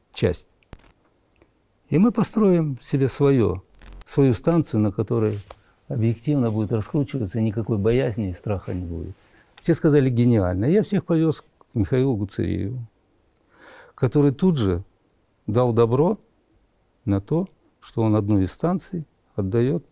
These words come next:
под всех. Все в-, туда входил и Эмин, и Макс Фадеев.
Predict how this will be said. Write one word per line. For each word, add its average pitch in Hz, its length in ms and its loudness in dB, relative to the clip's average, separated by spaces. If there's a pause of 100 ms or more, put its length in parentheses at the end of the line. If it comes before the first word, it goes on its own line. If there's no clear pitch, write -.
(140)
под 120 280 -4
всех. - 560 -10 (1300)
Все 170 360 2
в-, - 360 -16
туда 120 240 0
входил 107 460 -2
и 98 340 0
Эмин, 147 400 -2 (540)
и 113 40 0
Макс 107 260 0
Фадеев. 135 640 -4